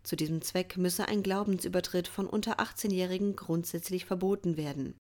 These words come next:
Der Hintergrund ist, dass in dem muslimischen Land pro Jahr rund eintausend christliche und hinduistische Mädchen entführt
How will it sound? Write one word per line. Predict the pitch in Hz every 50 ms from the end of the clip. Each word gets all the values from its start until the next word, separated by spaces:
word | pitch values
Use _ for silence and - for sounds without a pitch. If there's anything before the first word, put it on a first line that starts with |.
| _ _ _ _
Der | 151 151
Hintergrund | 151 160 214 233 254 247 214 196 180 180 185 180 -
ist, | - 185 185 - - - - -
dass | 196 202 -
in | - - 226
dem | 214 233 220
muslimischen | 226 233 - - 269 269 269 262 - - 220
Land | 220 220 202 185 175 -
pro | - - 220 220
Jahr | 196 202 196 196 190 175
rund | 175 180 202 208 196 -
eintausend | 220 233 233 - 240 226 220 214 208
christliche | - - 226 220 - - - 208 196 - - 202 -
und | - 214 208 -
hinduistische | - 220 220 220 - 240 - - - 180 - -
Mädchen | 170 165 165 165 - - 185
entführt | 170 175 170 - - - 190 190 190 -